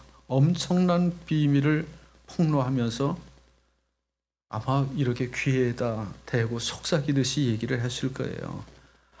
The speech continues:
"아니야. 그거 먹어도 절대 죽지 않아. 오히려 그것을 먹으면 눈이 밝아졌어. 하나님처럼 된대도." 하나님이 그걸 숨기신 거예요.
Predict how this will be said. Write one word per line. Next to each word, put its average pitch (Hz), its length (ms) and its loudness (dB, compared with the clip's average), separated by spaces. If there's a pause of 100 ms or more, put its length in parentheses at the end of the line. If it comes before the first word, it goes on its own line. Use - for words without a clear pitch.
"아니야. - 840 -10 (960)
그거 - 240 -6
먹어도 120 320 -4
절대 - 640 -12
죽지 - 340 -8
않아. 110 500 -10 (2250)
오히려 139 340 2
그것을 139 320 2
먹으면 139 500 0
눈이 123 320 4
밝아졌어. 110 760 -6
하나님처럼 165 760 -2
된대도." 139 580 -4 (1900)
하나님이 180 420 4
그걸 180 360 0
숨기신 139 600 0
거예요. - 360 -12